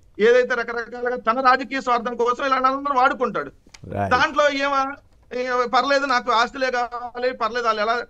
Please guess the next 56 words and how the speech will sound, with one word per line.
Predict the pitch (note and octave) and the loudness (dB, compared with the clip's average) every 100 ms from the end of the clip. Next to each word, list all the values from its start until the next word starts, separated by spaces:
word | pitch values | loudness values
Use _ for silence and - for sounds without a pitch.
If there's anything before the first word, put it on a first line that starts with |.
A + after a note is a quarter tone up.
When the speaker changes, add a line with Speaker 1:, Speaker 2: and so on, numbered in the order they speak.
| _ | _
Speaker 1:
ఎలా | G3 A3+ | -2 0
పోయినా | A#3+ B3 A#3+ | 0 -4 -6
పర్లేదు | A#3 A#3 A#3 | -6 -4 -6
అనే | A#3 | -4
దానికి | A#3 C4 B3 | -6 -6 -4
ఏం | C#4 D#4 | -2 2
కూడా | D#4 | 2
ఇంకా | C#4+ C4 | 2 0
ఎక్కువ | B3+ D4 | 0 -2
కంకణం | C4 C4+ C4+ | -4 -4 -4
కట్టుకుంది. | A#3 F3 D#3+ C#3 B2 _ _ - - | -4 -6 -10 -10 -14 _ _ -8 2
వాళ్ళు, | F#3+ A#3+ A3+ | 4 4 2
వాళ్ళు | G#3 A3 | 2 4
జా-, | A3 A3 G3+ | 4 2 4
వాళ్ళు | G3+ A#3+ A#3+ A#3 - | 2 4 4 4 0
ఏదైతే | F#3 A#3 A#3+ A#3 | -6 -6 -6 -8
ఇచ్చినటువంటి | B3+ B3 A#3+ A3+ | -6 0 0 0
direction | A3+ A3 A#3 | 0 -2 -2
లో | C4 | -4
ఇంకా | A#3+ A3 | -2 -4
పూర్తిగా | G#3 B3+ G#3+ B3 | -4 -8 -2 -2
కంకణం | A3+ A3 A#3 | 0 -2 -2
కట్టుకొని | A3 G#3+ D3+ B2 | -4 -4 0 2
Speaker 2:
Right. | A2 - - - - | 2 -2 -14 -2 4
Speaker 1:
ఆ | |
విధంగా | B3 C4 D4 | 4 4 4
వెళ్తా | C4 A#3+ G#3 | 2 2 0
ఉంది. | D#3+ D3 | -2 -8
ఇంకా | - F3 | -12 -12
చాలా | C#3 - - - | -12 -12 -12 -4
చంద్రబాబు | D#3 A3 B3 B3 | -2 2 4 4
నాయుడు | B3+ | 2
గారి | B3 B3 | 2 2
ఆస్తుల | A#3 A#3 B3 | 0 -2 -6
గురించి | B3 G#3+ | -4 -4
మీరు, | G#3 | -6
మీరు | F3+ F3+ | -6 -6
వెనక | D#3+ D#3+ G3+ | -2 0 2
background | G#3+ G#3 A3+ A#3+ A3+ | 4 4 4 2 2
లో | G#3+ | 2
వేస్తా | G#3 A#3 | 2 0
ఉన్నారు | G#3 F#3 | 0 0
కదా | F3 | -2
సార్, | F#3 | -2
అన్ని | F3 G#3 | -2 -2
play | G3 | -2
అవుతా | G3+ G#3 G#3 G3 | 0 0 0 0
ఉన్నాయి. | F#3+ A#3 B3+ - - | -2 -8 -10 -14 -10
Speaker 2:
<laughs> | G#2+ | -2
Speaker 1:
దాంట్లో | C3 G#3+ A#3+ | 2 2 4
already | A#3 A3+ A#3+ A3+ | 2 4 0 -2
చంద్రబాబు | G#3+ A3+ A3+ A3+ | 0 2 4 2
నాయుడు | A3+ A3 | 2 -2
గారు | A3 G#3+ | -2 -2
ఏ | G#3 | 0
విధంగా | A3 A3+ A3+ G#3+ | 0 -2 -2 -4